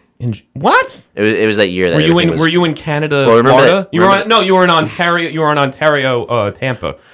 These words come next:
Speaker 2: Well, remember that year where everything was just really warm in the winter?
Speaker 1: Yes, that was,
Speaker 2: Yeah.
Speaker 1: yes, and that's soon to be every year in the post-global warming world.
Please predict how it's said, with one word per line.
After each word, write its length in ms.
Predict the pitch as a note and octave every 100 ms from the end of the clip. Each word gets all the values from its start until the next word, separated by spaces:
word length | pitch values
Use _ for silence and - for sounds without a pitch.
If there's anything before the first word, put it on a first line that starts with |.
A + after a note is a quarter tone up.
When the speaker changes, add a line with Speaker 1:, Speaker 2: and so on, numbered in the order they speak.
| _
Speaker 2:
Well, 200 | G#2 G2
remember 240 | - G#2+ D3
that 140 | C#3
year 240 | F2+ F2+ F#2
where 120 | E2+
everything 240 | D#2+ E2 E2+
was 120 | D2+
just 120 | C#2+ _
really 340 | C#2 D2 D2
warm 300 | A#1 A#1+ C2+
in 40 | D2
the 60 |
winter? 300 | D2 D#2+ E2 _ _
Speaker 1:
Yes, 420 | F#2+ E2+ A#1 -
that 160 | G#2 E2
was, 240 | F#2 F2 B1+ -
Speaker 2:
Yeah. 120 | E2+
Speaker 1:
yes, 200 | E2+ -
and 80 | F#2+
that's 160 | F#2
soon 240 | - G#2 F#2+
to 140 | -
be 320 | F#2 F2+ F2 _ _ _ _ _
every 340 | B2+ A2 F#2
year 220 | F2+ G2 F#2
in 80 |
the 160 | F#2 F2+ _ _ _ _ _ _ _ _
post-global 580 | - A#2+ - B2+ A2+ G#2+
warming 380 | A2 B2 A2 G2
world. 360 | F2+ E2+ -